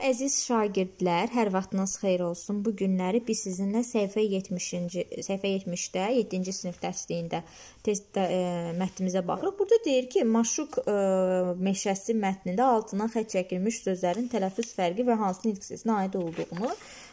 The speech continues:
Burada söhbət bundan gedir. Baxaq indi burada. Deyir ki, baxışım heyrətdə, gözüm heyrətdə. Elə bil nadanam, görməmişəm mən.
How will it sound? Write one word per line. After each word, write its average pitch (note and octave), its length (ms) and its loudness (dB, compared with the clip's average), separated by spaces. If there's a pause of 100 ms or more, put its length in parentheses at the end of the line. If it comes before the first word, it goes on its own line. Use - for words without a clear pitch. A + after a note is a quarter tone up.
Burada B3 300 2 (120)
söhbət G#3+ 380 -2
bundan F3+ 400 -2
gedir. G3 540 0 (720)
Baxaq F3+ 380 -6
indi E3 180 -6
burada. F3 440 -4 (400)
Deyir G4+ 260 4
ki, C#4+ 240 2
baxışım F4+ 480 0
heyrətdə, G3 720 4 (300)
gözüm G#3+ 360 2
heyrətdə. F3+ 600 0 (340)
Elə D4 220 6
bil C4 260 2
nadanam, A3+ 840 2 (140)
görməmişəm F#3+ 1000 6
mən. D#3+ 260 -6